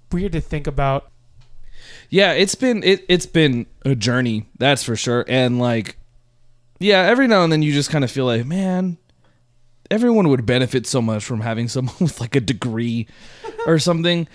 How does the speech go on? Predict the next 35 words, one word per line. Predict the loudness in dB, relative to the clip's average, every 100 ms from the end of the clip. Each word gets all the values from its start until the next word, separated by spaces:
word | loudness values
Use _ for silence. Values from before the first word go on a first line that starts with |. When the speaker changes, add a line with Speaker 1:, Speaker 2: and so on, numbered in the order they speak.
| -20 _
Speaker 2:
or | -2
it's | 0 2
not | 0
too | -2
bad." | 0 0 2
But | 0 0 -8 -12 -2
going | 4 6 6
back | 6 4 2
to | 0
the | 0
story | 2 4 6 6
that | 6
I |
was | 4 4
gonna | 2
mention | 2 -2 -4
earlier, | -2 0 2 0 -2
and | -4 -6 -6 -6 -4
<laughs> |
Speaker 1:
Yeah. | -4 -4 -6 _ _ -14 -14 -14 -18 -20 -2
Speaker 2:
I | 0
one | 2 0
time, | 0 2 2 -2
um, | 0 2 2 0 -6 -8 -6
so | 0 2 4 2 -4 _ _ 2
I | 2
don't | 4
know | 2
if | 2
everyone | 0 0 0
knows | 0 -2
this, | -4 -6
but | -6 -6
October | -8 -6 -6 -4 -2 -2
is | -2 -4 -6 -8